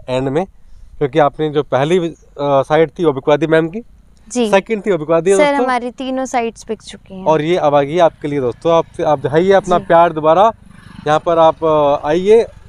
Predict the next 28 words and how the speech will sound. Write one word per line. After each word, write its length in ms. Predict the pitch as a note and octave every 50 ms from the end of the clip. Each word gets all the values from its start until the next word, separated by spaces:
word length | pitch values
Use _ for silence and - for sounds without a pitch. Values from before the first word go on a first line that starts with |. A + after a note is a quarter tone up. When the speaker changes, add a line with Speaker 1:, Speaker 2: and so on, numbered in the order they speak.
| -
Speaker 1:
प्लॉट 300 | D3 C#3 C3 D3 D3 C#3
बुक 160 | C3+ C#3 D#3+ -
कीजिए 360 | - - G3+ F3 E3 G3+ G3
दोस्तों, 400 | F#3+ F#3+ F3 - - A#3+ B3+ G#3
Speaker 2:
जी। 160 | G3+ - C#3+
Speaker 1:
बीचों 260 | D#3 E3 - F#3 F3
बीच 120 | E3+ F#3 D#3+
दोस्तों 300 | F3+ F3 - - G3 D#3+
बसावट 340 | D3 - D3+ D#3 E3 D#3
के, 360 | - - B2+ A2+ - - - _ _ _ - - - -
my 40 | C3+
dear 160 | C3+ D3 D3
friend, 240 | - - F3 F3+ E3+
आपको 200 | D#3 - - -
मिलेगा 200 | D3+ D3 C#3 C#3+
अपना 180 | C#3 - C3+ B2+
plot 360 | A#2+ _ D3 D#3+ F#3 G#3 G3 _
सिर्फ 280 | _ _ _ A3 G#3+ - _ _ -
इक्कीस 480 | D3+ - _ - _ A#3+ G#3+ - -
सौ 160 | - F#3 F#3
मात्र 420 | E3+ D#3+ D3+ D3 D3 D3 - - C#3+
में, 140 | C#3 D3 C#3
आप 100 | B2+ A2
बुक 200 | G#2+ B2+ C#3 -
कर 120 | - E3+
सकते 400 | - - - - - - F#3+ F#3
हैं, 220 | D#3 E3+ G#3 A#3
Speaker 2:
जी। 320 | A3+ - - - A3+ G#3